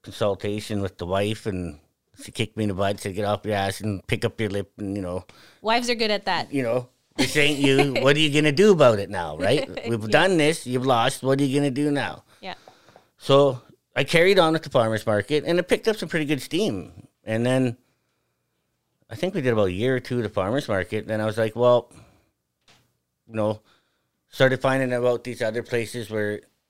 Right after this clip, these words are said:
Speaker 1: you know, Indigenous people can, may have a better chance of getting a loan if you don't have equity and stuff like this, right? So
Speaker 2: Yeah.
Speaker 1: I was like, "Well, you know, it doesn't hurt. Let's try,"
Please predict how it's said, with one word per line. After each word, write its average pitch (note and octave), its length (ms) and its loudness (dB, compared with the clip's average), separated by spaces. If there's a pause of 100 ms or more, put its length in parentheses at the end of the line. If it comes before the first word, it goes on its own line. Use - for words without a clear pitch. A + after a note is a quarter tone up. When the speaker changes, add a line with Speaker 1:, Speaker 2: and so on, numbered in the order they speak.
Speaker 1:
you G#2 100 -10
know, G2+ 80 -6
Indigenous G#2+ 420 -6
people A2 300 -6
can, G#2+ 180 -4
may G#2+ 100 2
have G2+ 140 0
a F#2+ 60 -6
better G2 180 -4
chance G#2 240 -6
of G2+ 60 -8
getting A2 180 -4
a G#2+ 60 -4
loan G#2 460 0
if G2 140 -8
you G2+ 60 -8
don't G2+ 200 -6
have F#2+ 180 -8
equity G2+ 520 -8
and F#2+ 120 -8
stuff F#2+ 240 -10
like F2+ 160 -10
this, G#2 260 -10
right? E2+ 260 -12
So G#2+ 420 -4
Speaker 2:
Yeah. G3 180 -10 (360)
Speaker 1:
I F#2+ 100 -6
was G#2 120 -4
like, G#2+ 180 -2
"Well, B2+ 320 2 (1200)
you G#2+ 80 -8
know, G#2 140 2
it - 100 -4
doesn't C#3 240 2
hurt. B2+ 320 0 (360)
Let's G#2+ 300 -6
try," D2+ 360 -8